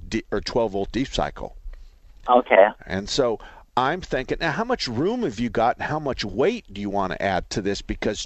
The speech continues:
Speaker 1: two six volt deep cycles are gonna weigh a whole bunch more than two twelve volt deep cycles.
Speaker 2: Yeah, right now I have a,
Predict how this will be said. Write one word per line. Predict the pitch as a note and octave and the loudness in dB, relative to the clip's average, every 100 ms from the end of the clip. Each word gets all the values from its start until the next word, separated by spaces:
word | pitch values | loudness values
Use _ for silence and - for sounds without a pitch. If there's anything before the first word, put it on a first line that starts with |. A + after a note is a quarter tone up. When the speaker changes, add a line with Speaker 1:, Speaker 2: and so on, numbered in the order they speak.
| - | -4
Speaker 1:
two | F3 F#3+ | -2 -2
six | - - A3 - | -2 0 -2 -4
volt | - A2+ G#2+ - | 0 0 0 -4
deep | F2+ G3 - | -2 -2 0
cycles | G2+ G2 - G2 | 0 0 -2 -2
are | A2 | -2
gonna | G#2+ G2+ | -2 0
weigh | G2+ G2+ | 2 2
a | F2 | 2
whole | - D3+ A3 | 2 2 4
bunch | A3 G#3+ - | 2 0 -4
more | C3+ G2+ F2 G2+ - - - | -4 0 0 -2 -6 -10 -4
than | A2 G#2 | -4 -2
two | - B2 A#2+ | -4 -2 -2
twelve | - - F3+ F3+ G#2 | -4 0 4 2 0
volt | F2 F#2 D2 - - | 0 -2 -2 -10 -12
deep | E2+ E2+ - | -6 -6 -2
cycles. | D2 C#2+ - - - - - - - | -2 -2 -6 -12 -12 -12 -16 -18 -4
Speaker 2:
Yeah, | D#3 D#3 C#3 | 10 12 12
right | D3 D3 | 12 10
now | D3+ D3+ | 8 8
I | C3+ | 8
have | |
a, | C3 | 4